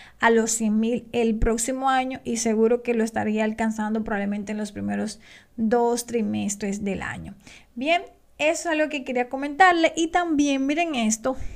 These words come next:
el sentimiento bajista de Bitcoin ahora mismo lo estamos teniendo casi igual que como estaba en junio y julio y finales de septiembre.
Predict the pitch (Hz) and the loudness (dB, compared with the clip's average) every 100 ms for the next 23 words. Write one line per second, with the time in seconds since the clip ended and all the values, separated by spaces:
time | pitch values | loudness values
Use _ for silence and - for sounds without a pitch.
0 | - 277 254 - 277 262 277 262 285 320 | -2 0 2 0 -2 0 0 0 0 -2
1 | 339 339 349 285 262 - - 320 - - | -4 0 2 4 4 4 4 4 4 2
2 | 226 226 233 277 226 - 240 254 - - | 2 2 2 2 0 0 -2 -2 -8 -14
3 | - - 254 254 285 330 311 311 285 254 | -16 0 6 8 10 8 6 2 2 0
4 | 240 233 262 277 294 277 269 262 254 - | -2 0 -2 -2 -4 -6 -6 -8 -8 0
5 | 277 330 - 330 277 233 262 269 277 269 | 2 2 -2 2 0 2 0 0 0 -4
6 | 247 226 233 247 247 220 269 294 294 285 | -2 -2 2 2 4 2 0 0 -2 -2
7 | 294 285 262 226 262 - 240 285 294 254 | 0 2 2 2 -2 -4 -2 -2 -2 -2
8 | 226 214 226 254 254 233 220 202 196 180 | 0 2 4 2 0 -2 -2 -4 -8 -10
9 | 160 220 | -8 -10